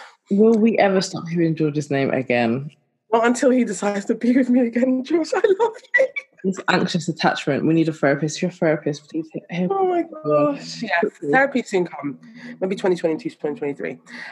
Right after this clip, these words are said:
Speaker 2: Anyway, guys, so we've been away for a little while because, yeah, I've been very, very sick. I've been very, very ill, but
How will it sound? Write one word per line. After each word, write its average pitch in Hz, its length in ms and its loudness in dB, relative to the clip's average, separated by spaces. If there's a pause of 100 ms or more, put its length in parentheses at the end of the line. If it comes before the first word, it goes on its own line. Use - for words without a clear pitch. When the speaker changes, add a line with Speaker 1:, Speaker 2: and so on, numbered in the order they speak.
Speaker 2:
Anyway, 180 320 2
guys, 151 360 0
so 170 300 4
we've 165 280 -2
been 202 360 0
away 175 560 2
for - 180 -4
a 160 60 2
little 143 220 0
while 143 300 0
because, 147 880 -8 (260)
yeah, 160 220 -2
I've 139 120 0
been 143 120 -4
very, 139 200 -2
very 139 180 -6
sick. 185 280 -8
I've - 100 -8
been 143 100 -8
very, 139 160 -2
very 139 240 -4
ill, 147 200 -2
but 151 220 -2